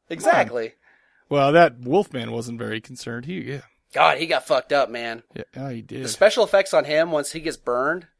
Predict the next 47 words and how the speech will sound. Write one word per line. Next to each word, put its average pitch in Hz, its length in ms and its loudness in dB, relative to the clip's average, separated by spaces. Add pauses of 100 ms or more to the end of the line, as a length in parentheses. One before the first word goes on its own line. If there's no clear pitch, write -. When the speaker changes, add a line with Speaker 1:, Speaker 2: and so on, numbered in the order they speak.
(640)
Speaker 2:
Yeah. 170 260 -4 (100)
Speaker 1:
Incredible. 139 640 0 (480)
Speaker 2:
Well, 381 100 0
they, 392 160 0
I 294 80 2
think 370 240 0
they, 330 220 4
I 277 100 -2
think 339 160 -2
there 339 120 -2
was 262 120 -4
a 196 60 2
lot 170 460 2 (100)
to 139 100 -8
be 120 80 -10
said 117 300 -10
about 113 200 -12
stuff - 280 -12
like 117 140 -12
that. 120 140 -8
I 170 40 -2
mean, 254 160 -2
it 147 80 -2
wasn't 170 320 0
a 139 40 -6
super 139 520 -4
duper 131 420 -6
gory 131 300 -4
movie, 160 340 -2 (380)
but - 120 -6
I 214 40 2
mean, 196 160 2
even 208 300 2
the, 123 260 0
even 180 220 -2
the, 120 220 -4
the 110 220 -8
head 175 260 0
wound 113 420 -4 (280)
of 127 200 -10
the 113 420 -10
cheerleader, 127 540 -2 (640)
you 165 80 -8
know, 151 120 -2
that 165 120 0
was 220 120 -6
like, - 160 -14